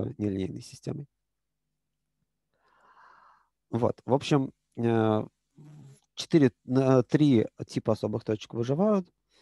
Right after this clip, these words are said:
Единственная особая точка, которая не выживает, может, по крайней мере, не выжить, это центр. А,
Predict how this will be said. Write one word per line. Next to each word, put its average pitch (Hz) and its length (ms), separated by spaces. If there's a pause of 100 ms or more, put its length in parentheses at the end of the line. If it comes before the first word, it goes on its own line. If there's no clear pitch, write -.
(320)
Единственная 127 360
особая 117 220
точка, - 240
которая 120 200
не 160 100
выживает, 123 720
может, 113 300
по - 80
крайней 104 180
мере, 104 120
не 107 80
выжить, 120 260
это - 140
центр. - 340 (1900)
А, 117 360